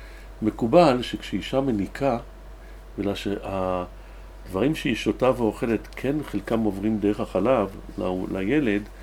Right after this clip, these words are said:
אז מקובל שאישה נזהרת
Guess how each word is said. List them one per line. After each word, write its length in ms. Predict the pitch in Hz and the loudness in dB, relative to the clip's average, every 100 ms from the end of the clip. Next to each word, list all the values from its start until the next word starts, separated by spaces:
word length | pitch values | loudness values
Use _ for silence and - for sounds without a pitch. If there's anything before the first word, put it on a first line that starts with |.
| - - - - | -16 -16 -16 -8
אז 120 | 98 101 | -6 -2
מקובל 520 | 110 131 139 175 165 | -2 -2 2 2 2
שאישה 800 | 147 120 117 - - - 151 135 | -2 -4 -4 -4 -8 -4 -2 0
נזהרת 720 | 123 101 98 120 123 117 - | 2 0 2 0 2 0 -4